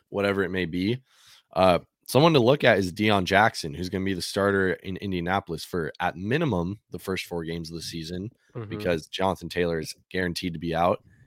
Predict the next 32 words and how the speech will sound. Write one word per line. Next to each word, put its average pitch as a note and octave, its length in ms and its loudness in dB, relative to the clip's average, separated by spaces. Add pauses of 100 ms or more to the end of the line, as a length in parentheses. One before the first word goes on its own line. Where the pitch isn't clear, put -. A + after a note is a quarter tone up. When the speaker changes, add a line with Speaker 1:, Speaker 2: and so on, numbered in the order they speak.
(260)
Speaker 1:
And C#3 160 6
what's C3+ 140 2
funny F#3+ 180 2
is B2 140 0 (140)
this F3 140 -2
guy's E3+ 220 2
going D#3 140 4
to D3 40 0
be C#3 140 4
a G2+ 40 2
starting C#3 460 2
running C#3+ 260 -2
back, E2 380 -4
and - 380 -12
he's A2 100 -2
only C3 240 2
rostered G#2+ 520 2
in G2 120 -8
about F2+ 220 0
a E2 40 -6
third F#2 280 -6
of D#2 100 -12
leagues. E2+ 400 -8 (220)
I C3 120 6
just B2 200 -2
got E2+ 180 0
him D#2+ 80 -4
off D#2 200 -6
waivers D2+ 500 -6 (340)
into F#2 160 -8
my F#2+ 200 2
league. C#2+ 280 -6